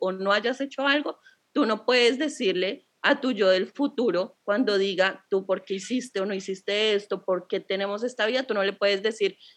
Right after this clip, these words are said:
"Es que fue por, por, por mi pareja, fue por mis papás, fue por, fue porque en ese momento el gobierno fue", no le puedes echar la culpa a otras cosas. Tú,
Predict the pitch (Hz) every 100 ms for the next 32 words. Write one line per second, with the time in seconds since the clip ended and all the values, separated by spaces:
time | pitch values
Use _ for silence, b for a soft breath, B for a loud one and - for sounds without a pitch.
0 | - 196 214 233 285 - 233 240 - _
1 | - 196 - _ _ 185 175 196 190 233
2 | 285 285 226 220 233 233 202 - 190 233
3 | 247 - 262 254 240 247 240 240 262 202
4 | 202 214 247 b b b - 226 - 226
5 | 226 294 254 - 208 233 247 208 196 214
6 | 226 262 269 240 240 247 240 247 175 202
7 | 220 226 - 320 392 330 277 190 180 -
8 | 247 233 269 262 - 359 247 160 - _
9 | - 269 294 -